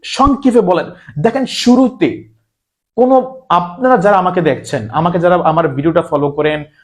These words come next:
বা আমার কথাগুলো শোনেন, আমি আপনাকে বলছি, ফার্স্ট টাইম কোনো ব্যক্তিকে পাঁচ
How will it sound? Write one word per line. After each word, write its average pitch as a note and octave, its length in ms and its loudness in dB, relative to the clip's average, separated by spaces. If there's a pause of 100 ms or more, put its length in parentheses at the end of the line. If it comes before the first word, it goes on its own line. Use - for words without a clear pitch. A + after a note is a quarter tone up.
(120)
বা C3 120 2
আমার D#3+ 180 0
কথাগুলো D#3 440 0
শোনেন, D#3 260 -4
আমি D#3 200 2
আপনাকে D3+ 420 0
বলছি, A#2 360 -4 (720)
ফার্স্ট - 380 -4
টাইম G#3 360 2
কোনো F3 220 0
ব্যক্তিকে E3 680 0
পাঁচ F3 320 -2